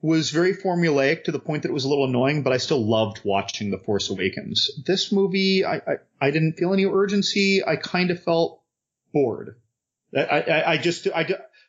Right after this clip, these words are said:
I had a few moments. I had a few nice moments, and, and I didn't feel like, uh, the chases or the action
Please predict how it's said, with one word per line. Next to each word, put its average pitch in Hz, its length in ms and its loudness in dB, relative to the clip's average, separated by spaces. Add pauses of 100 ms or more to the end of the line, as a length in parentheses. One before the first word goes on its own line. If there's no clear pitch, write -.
(100)
I 185 100 2
had 196 180 2
a 185 60 -2
few 220 160 -2
moments. 151 440 -2
I 151 80 -2
had 139 100 0
a 135 60 -2
few 196 160 -4
nice 170 280 0
moments, 127 760 -2
and, 131 280 -6
and 135 120 0
I 135 80 2
didn't 175 260 -2
feel 175 140 -2
like, 156 260 0
uh, 127 140 2
the 117 100 -2
chases 175 960 0
or 135 80 -4
the 120 220 -10
action 170 840 -2